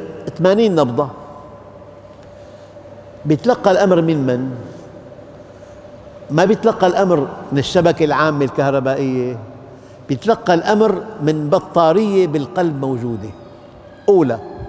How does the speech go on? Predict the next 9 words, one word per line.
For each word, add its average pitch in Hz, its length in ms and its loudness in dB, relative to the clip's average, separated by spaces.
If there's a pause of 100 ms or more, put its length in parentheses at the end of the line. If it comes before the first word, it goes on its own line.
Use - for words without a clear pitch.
(800)
لو 170 120 4
تعطلت 202 680 2 (260)
في 190 100 4
بطارية 170 480 2
تانية، 120 340 -6 (1040)
لو 151 120 2
تعطلت 202 580 2
في 190 180 0
ثالثة، 135 420 -2